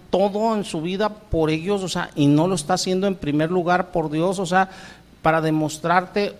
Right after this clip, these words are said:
una, o sea, que cuando tú pones los ojos en el hombre, el hombre te va a fallar.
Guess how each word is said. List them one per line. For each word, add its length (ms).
una, 400
o 140
sea, 320
que 140
cuando 300
tú 140
pones 320
los 200
ojos 380
en 100
el 160
hombre, 380
el 160
hombre 320
te 220
va 100
a 20
fallar. 480